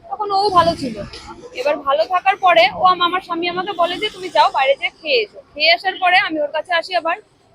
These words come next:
তার আগে ডাক্তারবাবু আমাকে ডাকেন, ডেকে বলেন যে বিল পেমেন্ট করার কথা। তো উনি ওটির বাইরে ওনারই একটা ছেলে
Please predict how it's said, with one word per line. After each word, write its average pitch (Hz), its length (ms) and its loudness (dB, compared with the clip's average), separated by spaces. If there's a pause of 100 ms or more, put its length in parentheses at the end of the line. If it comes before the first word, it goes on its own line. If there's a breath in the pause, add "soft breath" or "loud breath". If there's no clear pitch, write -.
তার 330 160 4
আগে 349 180 2
ডাক্তারবাবু 339 420 2
আমাকে 339 260 0
ডাকেন, 269 320 0 (500)
ডেকে 311 260 2
বলেন 320 300 2
যে 453 100 0
বিল 339 240 2
পেমেন্ট 302 340 0
করার 220 280 4
কথা। 190 260 -8 (180)
তো 294 60 8
উনি 302 300 4
ওটির 311 320 0
বাইরে 294 340 2
ওনারই 320 400 0
একটা 339 200 0
ছেলে 311 360 0